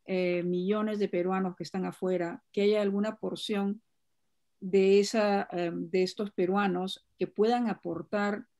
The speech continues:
de una manera sólida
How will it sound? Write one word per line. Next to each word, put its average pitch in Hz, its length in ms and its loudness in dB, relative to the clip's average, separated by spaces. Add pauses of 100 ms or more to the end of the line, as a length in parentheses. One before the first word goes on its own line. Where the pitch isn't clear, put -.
(320)
de 185 100 -2
una 214 160 2
manera 214 760 0 (1120)
sólida 196 880 0